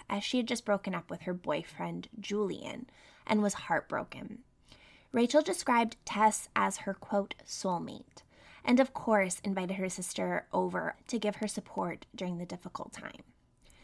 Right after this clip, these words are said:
Tess came by and spent most of the day with Rachel, talking about the breakup, hanging out,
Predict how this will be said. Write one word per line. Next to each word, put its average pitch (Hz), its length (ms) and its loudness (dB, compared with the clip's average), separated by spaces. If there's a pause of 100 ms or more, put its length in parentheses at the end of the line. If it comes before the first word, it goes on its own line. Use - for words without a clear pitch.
(340)
Tess 269 260 4
came 349 240 0
by 208 380 4
and 202 100 -2
spent 220 240 -4
most 208 260 0
of 233 120 -2
the 233 60 2
day 185 240 0
with 180 200 -4
Rachel, - 500 -6 (280)
talking 202 320 -2
about 190 180 0
the 185 80 -4
breakup, 247 640 2
hanging 180 460 -6
out, 220 480 0